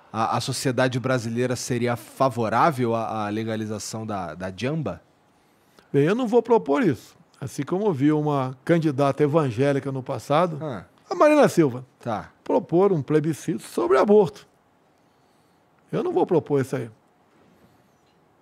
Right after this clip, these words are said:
Speaker 2: Né? É uma decisão lá do parlamento. Eles podem fazer, aproveitar umas eleições e fazer isso aí.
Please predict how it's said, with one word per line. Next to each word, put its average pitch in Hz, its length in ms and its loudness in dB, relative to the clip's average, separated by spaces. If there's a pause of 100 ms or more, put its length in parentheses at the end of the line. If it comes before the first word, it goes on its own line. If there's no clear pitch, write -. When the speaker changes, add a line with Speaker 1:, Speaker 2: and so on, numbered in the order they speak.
(320)
Speaker 2:
Né? 139 280 -8
É 135 40 -6
uma 139 180 0
decisão 135 460 -2
lá 135 160 0
do 127 100 -4
parlamento. 151 720 0 (240)
Eles 135 160 -6
podem - 260 0
fazer, 220 260 0
aproveitar 147 520 2
umas 143 220 0
eleições 165 440 -2
e - 40 -6
fazer 262 320 0
isso 135 140 -4
aí. 131 160 -6